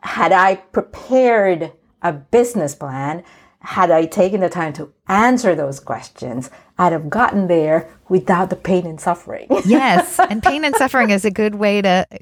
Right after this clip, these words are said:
Speaker 2: good way to put it. I know it, it's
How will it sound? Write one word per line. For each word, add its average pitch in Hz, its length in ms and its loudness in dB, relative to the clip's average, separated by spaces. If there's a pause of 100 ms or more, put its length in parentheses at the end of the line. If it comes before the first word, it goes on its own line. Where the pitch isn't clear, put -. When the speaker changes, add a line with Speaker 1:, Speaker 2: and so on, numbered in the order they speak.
(140)
Speaker 2:
good 214 180 0
way 196 160 2
to 180 80 -4
put 180 240 2
it. 135 200 -2 (380)
I 254 120 2
know 277 180 2
it, 240 260 0
it's 262 260 0